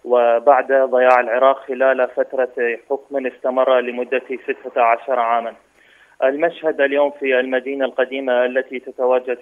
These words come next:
فيها أسواق تراثية وشوارع تجارية كان خالياً، آه، من حركة المواطنين والزائرين بعد الاعتصام الذي أعلنه تجار النجف. مسيرة، آه، تجار وكسبة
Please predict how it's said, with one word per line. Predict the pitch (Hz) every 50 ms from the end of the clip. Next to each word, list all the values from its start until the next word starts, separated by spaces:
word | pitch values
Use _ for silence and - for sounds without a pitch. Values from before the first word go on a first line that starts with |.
| - -
فيها | 139 143 131 127 127 123 117 117
أسواق | 117 - - 135 127 123 - -
تراثية | 135 123 120 120 120 - 139 135 131 123
وشوارع | 117 120 117 - - 123 123 127 127 123 113
تجارية | 110 - - 123 120 123 120 123 127 127 127 123 123 - -
كان | 127 123 123 123
خالياً، | 120 - - 139 135 131 127 127 131 131 131 _ _ _ _ _ _ _ _ _ -
آه، | 117 117 113 117
من | 117 117 117 113 110
حركة | - - 143 139 139 135 - - 135 - -
المواطنين | 127 120 120 120 120 117 120 120 - 131 127 135 131
والزائرين | 131 127 117 107 120 123 117 113 120 127 131 131 127
بعد | 120 123 117 117 117 127
الاعتصام | 123 120 120 107 110 - 131 - - 139 135 131 123
الذي | 120 123 123 117 127 120 110
أعلنه | 113 117 113 113 120 131 135 135 131 131 135 127 - -
تجار | 131 123 127 127 127 131 135
النجف. | 127 123 120 117 120 117 - _ _ _ _ _ _ _ _ _ _ _ _ _ _ _ _ _ -
مسيرة، | 139 135 135 - - 180 180 175 165 156 - - 156
آه، | 143 139 139 135
تجار | 135 - 143 139 139 143 143 147 139
وكسبة | 131 131 127 - 151 143 - - 143 127 131 127